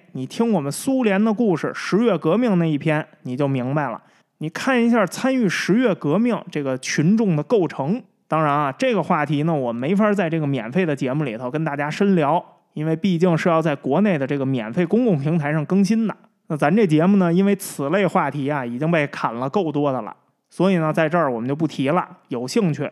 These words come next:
去听我们的付费专题《苏联的故事》，听完你就明白为什么他的这个形容会引起巨大的争议了。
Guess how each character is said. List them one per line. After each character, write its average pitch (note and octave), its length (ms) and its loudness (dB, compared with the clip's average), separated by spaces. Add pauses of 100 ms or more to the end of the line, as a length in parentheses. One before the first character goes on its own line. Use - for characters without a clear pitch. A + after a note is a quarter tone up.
去 - 140 -8
听 D#3+ 260 0
我 C#3 60 -2
们 A#2 80 -6
的 B2 80 -6
付 F#3 240 -4
费 D#3 160 0
专 F3+ 200 2
题 D#3 200 2 (120)
《苏 - 280 -2
联 D3+ 180 0
的 E3+ 80 2
故 E3 220 0
事》， - 100 -10 (440)
听 C4 340 2
完 G#3 240 4
你 E3+ 100 4
就 D#3 120 4
明 D3 280 2
白 E3 280 -2
为 A#3+ 280 0
什 D3 160 -2
么 F#3 120 2
他 G3 160 0
的 F3+ 100 2
这 F3 120 0
个 D3 100 -2
形 D#3 320 0
容 D3+ 240 0
会 - 240 -4
引 C#3+ 280 2
起 D3 160 0
巨 E3 240 0
大 C#3+ 160 -6
的 C#3 80 -4
争 D#3+ 240 0
议 C#3+ 120 -4
了。 - 160 -14